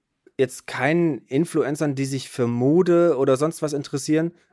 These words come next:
Einzige Ausnahme Autos, weil ich Autos sehr liebe. Das ist einfach, ich bin einfach ein Automensch. So. Aber bei mir ist neunundneunzig Prozent auf Instagram Fotografen, Umweltschützer, äh, N G Os, weltweit,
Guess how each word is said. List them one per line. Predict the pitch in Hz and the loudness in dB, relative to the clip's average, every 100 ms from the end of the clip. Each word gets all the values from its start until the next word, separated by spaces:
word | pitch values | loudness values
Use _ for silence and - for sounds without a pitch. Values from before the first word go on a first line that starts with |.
| _ | _
Einzige | 120 113 113 | -6 -2 0
Ausnahme | 104 110 107 | 0 0 -2
Autos, | 95 117 160 185 | -2 -2 -4 -4
weil | 110 | -4
ich | 107 | -2
Autos | 110 110 101 | -4 -4 -4
sehr | 110 | -4
liebe. | 107 135 | -2 -2
Das | 131 | -4
ist | 135 | -4
einfach, | 151 170 | -6 -6
ich | 165 | -6
bin | 190 | -6
einfach | 196 170 | -6 -8
ein | |
Automensch. | 123 120 98 87 - | -6 -6 -8 -14 -6
So. | 113 - - - - _ | -6 -6 -12 -20 -20 _
Aber | 127 165 208 220 - _ - | 2 4 4 2 -6 _ -4
bei | 135 135 | 2 4
mir | 175 233 | 4 4
ist | 160 | 2
neunundneunzig | 143 180 208 180 175 165 | 2 4 4 0 -2 -4
Prozent | 147 160 156 | -2 0 0
auf | |
Instagram | 143 160 170 151 147 156 - _ _ _ _ | 0 -2 -4 -2 -2 -2 -8 _ _ _ _
Fotografen, | - 170 165 127 120 101 - 92 - _ _ _ | 2 4 4 4 4 4 0 -10 -14 _ _ _
Umweltschützer, | 185 185 143 117 - - 117 - 101 98 _ _ _ _ _ _ _ _ | 8 8 6 4 4 -4 -6 -4 -6 -6 _ _ _ _ _ _ _ _
äh, | 151 151 151 151 147 139 - 104 101 110 110 107 | 4 6 6 6 4 2 -4 -10 -14 -14 -14 -2
N | 180 190 | 4 4
G | 160 165 | 6 4
Os, | 151 135 117 - - | 6 4 4 -4 -10
weltweit, | 143 165 185 170 156 139 113 | 4 6 6 6 4 4 2